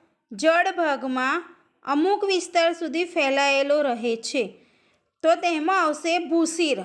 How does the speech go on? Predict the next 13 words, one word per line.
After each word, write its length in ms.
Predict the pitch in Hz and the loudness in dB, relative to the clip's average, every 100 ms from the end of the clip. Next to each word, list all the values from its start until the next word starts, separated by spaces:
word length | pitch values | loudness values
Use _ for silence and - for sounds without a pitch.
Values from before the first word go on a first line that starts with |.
| 175 | -12
શું 280 | - 359 349 | -4 2 2
આવશે? 560 | 285 277 302 349 466 - _ _ - | 2 0 0 0 -2 -12 _ _ -8
ભૂસીર. 560 | 233 330 330 330 214 180 - - _ _ _ - | 0 0 0 -4 -4 -8 -18 -20 _ _ _ -2
પછી 260 | 320 370 | 0 0
ત્રીજું 480 | 370 359 339 302 370 | -4 -2 -2 -2 -4
છે, 400 | 349 311 262 311 - _ _ _ _ _ | -2 -2 -2 -4 -10 _ _ _ _ _
હું 160 | 311 392 | -2 0
ચારે 400 | 392 339 302 359 | 2 2 2 0
બાજુથી 580 | 381 339 311 349 370 359 | 0 -2 -2 -4 -2 -2
જળ 300 | 277 311 339 | 2 2 2
વિસ્તારથી 680 | 339 320 - 311 302 311 330 | -2 -8 -2 0 0 -2 -2
ઘેરાયેલો 720 | 285 277 269 269 254 247 254 | 0 2 2 2 2 2 -2
છું. 380 | 254 294 208 | -2 -8 -8